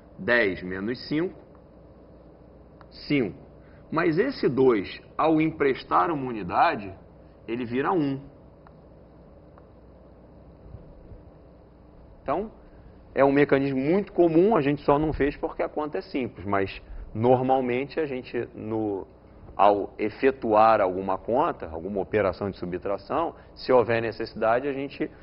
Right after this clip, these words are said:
sempre pede emprestado, né? De fato, o cento e cinquenta é a diferença entre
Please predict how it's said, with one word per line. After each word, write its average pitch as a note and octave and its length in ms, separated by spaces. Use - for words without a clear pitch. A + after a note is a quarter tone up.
sempre C#3 380
pede B2+ 320
emprestado, A#2 640
né? F#2+ 180
De D#3 160
fato, E3 600
o C3 100
cento E3 300
e - 60
cinquenta G2+ 580
é A2 260
a F#2 80
diferença F#2+ 840
entre E2 360